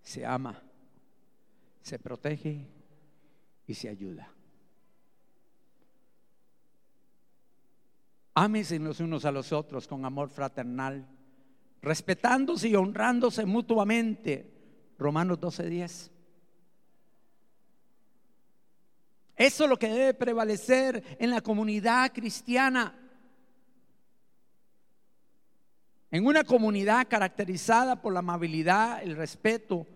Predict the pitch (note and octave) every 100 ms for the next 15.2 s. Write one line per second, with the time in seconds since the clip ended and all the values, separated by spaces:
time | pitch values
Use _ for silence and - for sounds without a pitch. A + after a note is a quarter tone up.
0 | - - - - F3+ E3+ F#3+ F3+ E3+ D3+
1 | - A3+ F3+ E3+ E3 - - - - G3+
2 | F3 D#3 A3+ A#3 B3 A#3 - A3 A3 A3
3 | A#3 G3+ F#3+ A3 B3 - - - - -
4 | - G3 G#3 - A3 F#3+ A3 A#3+ - B3
5 | G#3 - F#3+ F#3+ G#3+ G3+ E3+ G3+ G3 A#3
6 | A3 - - - - _ - _ - _
7 | - C#3 G3 F#3 F#3 E3+ - F#3 D#3+ F#3
8 | A3 G#3+ F3 G3 G3+ B3 A3 G3 E3 F3+
9 | G#3+ A3 - - - - - F3+ E3+ D#3+
10 | E3 F#3+ G#3+ - - F3+ - G3+ G#3 E3+
11 | F3 - - - A3 A#3 - F#3+ F3+ -
12 | A#3 A#3+ E4+ - - - - - A#3 G#3+
13 | - F#3 F#3 A#3+ A#3+ - G3+ A3+ G3 E3+
14 | G3+ A3+ G3 G#3 F3+ - F3+ F#3 G3+ A3
15 | A3